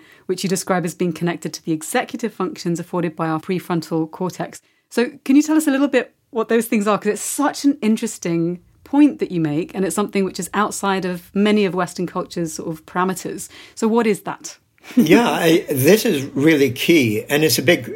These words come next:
Speaker 2: um, sort of theme that I begin the book with. And what it, partly what it is, is it's a way of examining some preconceptions we have in the do-, in our dominant worldview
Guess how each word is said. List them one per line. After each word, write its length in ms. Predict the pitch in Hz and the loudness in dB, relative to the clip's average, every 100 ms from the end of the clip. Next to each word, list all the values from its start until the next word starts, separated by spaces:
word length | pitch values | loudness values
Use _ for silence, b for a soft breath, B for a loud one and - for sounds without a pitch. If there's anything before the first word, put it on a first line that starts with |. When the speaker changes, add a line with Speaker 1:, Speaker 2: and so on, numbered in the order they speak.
| 392 | 0
Speaker 2:
um, 380 | 143 139 135 - - | 2 2 -2 -8 -4
sort 220 | - 123 | 0 0
of 80 | 120 | 0
theme 240 | - 143 | 0 0
that 100 | 139 | 0
I 140 | 123 117 | 0 0
begin 360 | 127 117 139 | 0 0 0
the 100 | 127 | -2
book 440 | 110 117 135 123 - | -4 -4 -2 -2 0
with. 460 | 120 139 123 117 B B B B B - | 2 4 0 -6 B B B B B 2
And 240 | 175 170 | 2 4
what 140 | 180 294 | 2 2
it, 360 | 240 - _ | -2 -6 _
partly 380 | - 196 262 277 | -2 0 2 2
what 220 | 180 151 | 4 6
it 100 | 143 | 8
is, 300 | 143 135 113 | 6 4 0
is 500 | 151 139 143 123 - - B B B B B - | -2 4 4 4 -4 -10 B B B B B 2
it's 200 | 156 156 | 2 2
a 20 | |
way 240 | 147 226 | 2 2
of 100 | 269 | 2
examining 960 | 190 123 113 139 143 139 135 127 123 120 b b _ | 0 0 2 2 2 2 2 2 0 -2 b b _
some 340 | - 151 139 | 0 0 0
preconceptions 760 | 123 180 190 156 143 131 143 123 | 0 -2 -2 -2 0 0 -2 0
we 160 | 127 123 | 2 2
have 360 | 123 127 120 127 | 4 2 2 0
in 180 | 127 | -2
the 140 | 127 117 | 0 0
do-, 260 | - - | -2 -4
in 180 | 135 139 | -2 0
our 140 | 135 123 | 0 0
dominant 480 | 123 185 214 151 127 | 0 0 0 0 2
worldview 760 | 127 120 107 127 131 104 92 | 2 2 0 2 2 0 -4